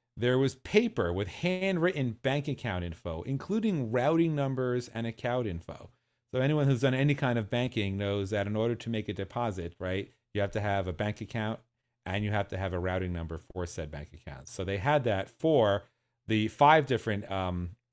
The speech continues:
entities, not four, that I mentioned earlier. You have Wells Fargo, SunTrust, the Publix Credit Union, Chase Bank, and Regions Bank.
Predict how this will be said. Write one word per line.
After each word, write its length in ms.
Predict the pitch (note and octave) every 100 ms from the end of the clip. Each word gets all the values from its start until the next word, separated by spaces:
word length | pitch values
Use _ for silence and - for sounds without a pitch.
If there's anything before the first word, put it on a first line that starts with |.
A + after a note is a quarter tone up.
| -
entities, 600 | G#2 G2 G2+ F#2 F2+ G2+
not 220 | G#2 F#2+
four, 240 | C3 A#2+
that 120 | G2
I 80 | F#2
mentioned 320 | F#2+ F2+ G#2
earlier. 240 | C3 A#2 E2
You 60 |
have 120 | D#2 D#2+
Wells 200 | F#2+ -
Fargo, 640 | A#2+ B2 B2 B2 A#2+ A#2 - _ _ _ -
SunTrust, 840 | B2 B2 - A#2 A2+ A2 - - _ _ _
the 60 | F2
Publix 480 | - A2 A2+ A2 -
Credit 300 | A#2 G#2 G#2
Union, 680 | A2 A2+ A2 A2 G#2+ G#2 -
Chase 260 | - A#2+ A2
Bank, 360 | - G#2 G2+ G2
and 140 | F#2+
Regions 340 | G2 F#2+ F2+
Bank. 260 | - C#2+ C2